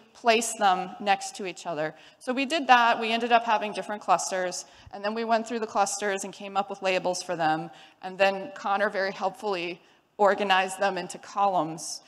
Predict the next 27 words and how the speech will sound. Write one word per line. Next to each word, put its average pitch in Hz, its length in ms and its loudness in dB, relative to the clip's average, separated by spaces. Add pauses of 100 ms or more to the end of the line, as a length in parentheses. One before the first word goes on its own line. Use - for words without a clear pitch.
(200)
And 247 160 4
you'll 262 140 4
see, 330 260 0
like, 269 320 6
in 269 220 2
this, 185 340 2
like, 220 180 4
you'll 226 100 0
see, 247 220 0
like, 196 200 2
we 220 80 -4
have 202 340 4
cloud 226 400 6
native 214 300 -2
mindset, 196 640 -2 (360)
workflow, 202 640 2
networking. 170 640 0
So - 160 0
we 247 180 2
ended 269 240 2
up 240 200 6
with, 214 140 -4
like, 208 180 4
a 151 80 4
lot 175 520 4
of 202 100 -4
subcategories, 240 1040 0